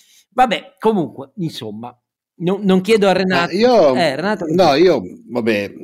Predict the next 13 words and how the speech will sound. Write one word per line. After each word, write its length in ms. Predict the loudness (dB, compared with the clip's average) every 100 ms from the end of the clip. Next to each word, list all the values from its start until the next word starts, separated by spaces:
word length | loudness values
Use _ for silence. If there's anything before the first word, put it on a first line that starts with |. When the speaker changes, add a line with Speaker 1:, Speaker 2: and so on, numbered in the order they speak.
| -20 _ -20 -12
Speaker 2:
eh, 520 | -8 -4 -4 -4 -8 -16 _ _ _ _ -10
non 200 | -4 0
mi 120 | 0
metto 320 | 2 0 -2
di 140 | -4
sicuro 640 | -6 -8 -2 0 2 0 -2
a, 460 | -6 -6 -6 -8 -16 -16
a 120 | -10
metterla 440 | -6 -6 -6 -6 -6
sul 180 | -8 -6
piano 240 | -6 -6
storico 500 | -6 -6 -6 -6 -8
perché, 320 | -8 -12 -16